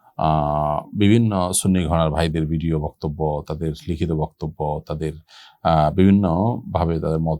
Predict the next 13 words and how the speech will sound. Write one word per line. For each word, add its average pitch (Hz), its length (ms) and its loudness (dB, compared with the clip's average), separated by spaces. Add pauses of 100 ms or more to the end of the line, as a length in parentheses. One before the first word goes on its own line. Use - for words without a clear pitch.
প্রকাশের 113 420 -2
কথা - 260 -10
তারা 80 160 -6
জানিয়েছেন। 82 460 -4
দুর্ভাগ্যজনকভাবে, 104 800 -2 (720)
আহ, 78 800 2 (440)
আমরা 90 440 4 (420)
অনুষ্ঠান 123 680 0 (100)
স্থলে, 98 520 0
বিশেষ 85 300 -6
করে 87 240 -4
স্টেজে, 98 560 -2 (400)
আহ, - 160 -2